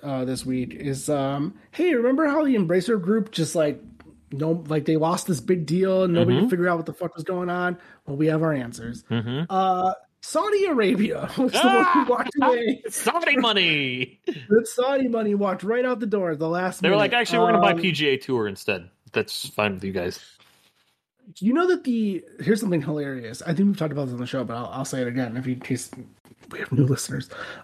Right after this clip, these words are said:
Speaker 1: Uh, that Live Golf Tour, the Chicago stop of that tour is down the street from my house.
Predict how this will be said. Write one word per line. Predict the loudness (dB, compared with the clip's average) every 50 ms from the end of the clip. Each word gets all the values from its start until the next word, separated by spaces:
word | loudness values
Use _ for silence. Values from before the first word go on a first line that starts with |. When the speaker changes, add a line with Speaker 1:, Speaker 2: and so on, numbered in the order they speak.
| _
Speaker 1:
Uh, | -4 -2 -2 -2
that | -2 -2 -4 -2 -2 -2
Live | 0 0 0 0 -2 -2 -4 -4 -2
Golf | 0 0 0 -2 -4 -6
Tour, | -4 -2 0 0 0 -2 -4 -6 -8 -16 -20 _ _ _
the | -6 -2 0 0 0 0 0
Chicago | -2 -4 -6 -2 0 0 0 0 -2 -8 -10 -8 -4 -2 0 0 2 2 2 4 4 4 2
stop | 0 -2 -2 -2 -2 -2 -2 -2 -2
of | -2 -2 0 -2
that | -2 -4 -4 -6
tour | -4 -2 -2 0 0 -2 -4 -6 -10 _ _ _ _ _ _ _
is | 0 2 2 2
down | 0 0 0 2 0
the | -2 -2
street | -6 -6 -4 -4 -4
from | -4 -4 -6 -6
my | -6 -8
house. | -12 -12 -14 -14 -14 -16 -20 -20